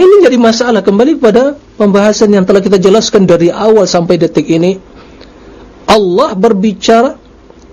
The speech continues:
dengan huruf dan juga didengar sesuai dengan kebesaran dan keagungan Allah. Ya. Didengar saut, biharfin wa saut. Sehingga tatkala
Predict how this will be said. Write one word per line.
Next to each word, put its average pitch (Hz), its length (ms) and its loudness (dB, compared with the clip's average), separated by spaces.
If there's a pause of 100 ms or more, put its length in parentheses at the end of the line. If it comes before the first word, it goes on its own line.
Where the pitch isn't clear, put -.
(120)
dengan 175 320 0
huruf 269 880 0 (800)
dan 175 240 0
juga 247 400 2
didengar 202 560 2 (1300)
sesuai 180 400 0
dengan 160 80 -6
kebesaran 156 480 -2
dan - 80 -10
keagungan 131 320 -10
Allah. - 160 -20 (2000)
Ya. 139 240 -6 (720)
Didengar 180 400 2
saut, 247 320 0 (320)
biharfin 226 640 0
wa 175 160 2
saut. 214 400 0 (960)
Sehingga 151 320 -2
tatkala 220 640 -2